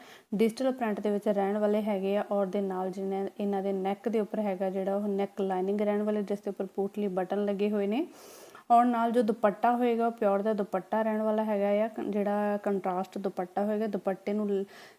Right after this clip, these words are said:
ਨੂੰ ਲੇਸ ਲਗਾ ਕੇ ਜਿਹੜੀ ਉਹ ਫਿਨਿਸ਼ਿੰਗ ਦਿੱਤੀ ਗਈ ਹੈਗੀ। ਇਹਨਾਂ ਵਿੱਚ ਤੁਹਾਨੂੰ ਕਾਫੀ ਜ਼ਿਆਦਾ ਜਿਹੜੀ ਪ੍ਰਿੰਟਿੰਗ ਹੋਏ, ਹੈਗੀ ਆ ਉਹ ਮਿਲ ਜਾਏਗੀ ਔਰ ਕਲਰ ਆਪਸ਼ਨ ਇਹਨਾਂ ਵਿੱਚ ਤੁਹਾਨੂੰ ਕਾਫੀ ਜ਼ਿਆਦਾ ਮਿਲ ਜਾਏਗੀ। ਸੂਟਾਂ ਦਾ ਜਿਹੜਾ ਪ੍ਰਾਈਸ ਹੈਗਾ ਬਹੁਤ ਹੀ ਜ਼ਿਆਦਾ ਰੀਜ਼ਨੇਬਲ ਹੈਗਾ। ਉਹ ਪ੍ਰਾਈਸ ਰਹੇਗਾ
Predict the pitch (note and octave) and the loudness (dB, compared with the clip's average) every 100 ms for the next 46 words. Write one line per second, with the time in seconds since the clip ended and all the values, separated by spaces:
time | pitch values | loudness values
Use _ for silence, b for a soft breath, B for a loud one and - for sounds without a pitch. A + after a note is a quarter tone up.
0 | - A3+ A3+ G#3 F#3+ A#3+ B3+ A#3+ G#3 G3+ | -4 -2 0 2 4 2 2 0 2 2
1 | G#3+ G3 G3+ A3 G#3+ G3+ G3+ A#3+ A#3+ A3 | 0 0 0 0 0 0 0 -2 -2 -2
2 | A3 A3 G#3 G#3+ G#3 G3 B3 A3 G#3 A3 | -2 0 2 2 0 -2 -2 0 0 0
3 | A3 A3 G#3 G#3 F#3+ G3 B3 G#3+ G3 F#3+ | -2 -2 -4 -2 -2 -2 -2 0 0 2
4 | G3 G3 G3+ G#3 G3+ F#3+ G3+ G#3+ G3+ F#3+ | 0 0 -2 0 0 0 -2 0 0 0
5 | G#3 G3+ F#3+ F#3+ F#3 G#3 G3+ G3 G3 F#3+ | -2 -2 -2 -4 -2 -2 -2 -2 -2 0
6 | F#3+ G3 G#3 G#3 A3 A3 B B B - | 0 0 0 0 -2 -4 B B B -4
7 | A3+ G#3+ A3 A3 A#3 A3+ A3+ A3 G#3 G#3 | 0 2 2 2 2 -2 -2 -2 0 0
8 | G#3+ G#3 G#3+ G#3 G#3 G3 A3 G#3+ G3+ G3+ | -2 -2 -2 0 0 -2 -2 0 2 0
9 | A3+ A3+ G#3 F#3 F3+ F3+ F#3 F#3 B B | 0 0 0 0 0 2 0 -2 B B
10 | - A#3+ - A#3 A3 G#3+ G#3+ G#3 G#3 G#3 | -10 -8 -2 0 0 2 0 0 0 0
11 | F#3+ F#3+ G3+ G3 G3+ F#3+ - F#3 G3 A3+ | -2 0 -2 0 -2 -4 -6 -4 -2 0
12 | G#3 F#3+ G3 F#3+ F#3 G#3 G3+ G#3 G3+ F#3+ | 0 0 0 0 -2 -2 -2 -2 -2 0
13 | G3+ G3+ - G3 F#3+ G3 G3 | 0 -2 -2 -2 -2 -4 -2